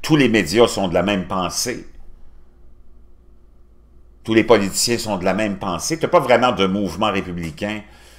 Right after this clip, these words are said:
un vrai, ici, euh, au Canada ou au Québec ou en France. Tout le monde pense pareil. Tout le monde est convaincu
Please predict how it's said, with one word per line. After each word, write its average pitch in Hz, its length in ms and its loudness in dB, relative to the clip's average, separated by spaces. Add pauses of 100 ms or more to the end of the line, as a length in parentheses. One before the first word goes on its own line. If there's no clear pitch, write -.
(100)
un 92 160 6
vrai, 95 500 2 (720)
ici, 110 500 -2
euh, 80 180 0
au 85 100 -6
Canada 95 500 0
ou 87 160 -2
au 90 80 -2
Québec 95 420 -2
ou 90 100 -4
en 78 80 -4
France. 95 640 -6
Tout 104 60 -4
le 92 80 -4
monde 104 200 0
pense 92 220 -4
pareil. 87 320 -2
Tout - 80 -10
le 104 80 -2
monde 95 140 -2
est 82 80 -6
convaincu 98 600 0